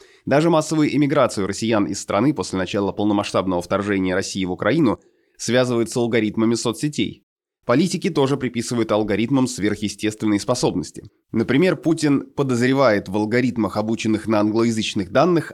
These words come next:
антироссийскую направленность. Цитата. «Алгоритм, например, может указать машине, что России, нашей культуры, науки, музыки, литературы просто не существует. Своего рода отмена в цифровом пространстве». Конец цитаты.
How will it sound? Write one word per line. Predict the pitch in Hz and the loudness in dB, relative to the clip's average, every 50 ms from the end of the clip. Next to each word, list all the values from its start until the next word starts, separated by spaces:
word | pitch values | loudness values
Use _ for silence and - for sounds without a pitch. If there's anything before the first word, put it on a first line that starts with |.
| - | -4
антироссийскую | 135 135 131 - - 123 117 110 - - 127 120 113 - - 120 117 | -2 0 0 0 2 0 0 0 0 -2 -2 -4 -4 -2 -2 0 0
направленность. | 123 123 123 147 131 101 92 98 90 85 76 71 - - - - _ _ | 0 0 2 2 2 2 2 -2 -6 -6 -6 -8 -12 -18 -20 -20 _ _
Цитата. | _ - 110 95 - 87 82 - 85 78 90 - _ | _ -6 -4 0 0 -2 -2 -2 -6 -8 -8 -8 _
«Алгоритм, | - 113 123 117 123 131 196 202 - 190 175 170 | 0 0 2 2 2 2 2 0 0 0 2 2
например, | 180 170 - 139 139 143 151 147 131 - - - - _ | 0 0 0 2 2 4 2 2 0 -2 -8 -18 -14 _
может | - 120 135 143 135 127 135 | 0 2 4 4 2 2 0
указать | 113 - 123 120 127 120 110 | 0 0 2 2 2 2 2
машине, | 120 110 - - 151 147 131 117 | 0 0 0 0 0 2 2 0
что | 110 - 120 | 0 0 0
России, | 110 107 104 - - - 131 165 170 165 156 | 2 2 0 0 -4 -4 -2 0 2 2 4
нашей | 131 117 113 - - | 2 2 0 -2 -6
культуры, | - - 110 110 107 - 139 147 139 127 113 | -2 0 0 0 2 2 2 4 4 4 4
науки, | 107 104 107 123 127 123 - 113 | 4 4 2 2 0 -2 -2 -2
музыки, | 107 104 104 120 131 117 104 104 - 107 | 0 2 2 2 0 0 -2 -6 -4 -4
литературы | 110 107 107 - 110 104 98 - 135 135 131 | -4 -4 -2 0 0 0 0 0 0 0 0
просто | 127 - 120 117 - - | 0 0 -2 -2 0 0
не | 113 110 | -2 -2
существует. | 104 - 110 - - 127 - - 165 180 139 104 85 - | 0 -2 -6 -6 -6 -8 -6 -2 0 2 2 2 0 -2
Своего | - - - 113 113 98 104 | -8 -6 0 0 2 2 4
рода | 123 127 120 117 - | 2 2 2 0 -2
отмена | - 113 - - 101 107 127 160 175 180 165 | -2 -6 -4 -2 0 2 4 4 4 2 0
в | 160 160 | -2 -2
цифровом | - 151 139 123 107 101 104 101 92 | -6 -4 -2 0 0 0 0 -2 -2
пространстве». | 95 98 - - - 98 98 95 87 - - - 87 87 | -4 -6 -6 -4 -2 0 0 0 -2 -6 -8 -8 -8 -8
Конец | - _ 92 90 87 85 80 - | -6 _ -4 -4 -4 -4 -6 -8
цитаты. | - 90 - 78 67 - 90 - | -12 -10 -8 -8 -8 -8 -12 -16